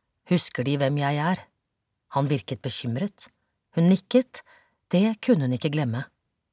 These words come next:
Han var Adrians far, Leonard Winther. Er kanskje dette med ringene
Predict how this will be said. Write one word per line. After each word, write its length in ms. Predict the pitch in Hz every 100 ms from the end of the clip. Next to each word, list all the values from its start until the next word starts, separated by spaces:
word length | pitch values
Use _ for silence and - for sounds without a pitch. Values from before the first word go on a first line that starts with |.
| _ 147
Han 140 | 143
var 160 | 127 131
Adrians 520 | 117 117 135 147 -
far, 400 | - 139 160 170 - _ _ _ _
Leonard 720 | 156 151 135 139 147 156 170 143
Winther. 540 | 156 143 - - 233 - _ _ _ _ _ _ _ _ _ _ _ -
Er 120 | 160
kanskje 320 | 185 156 - 151
dette 260 | 160 -
med 140 | 123 156
ringene 440 | 156 131 120 143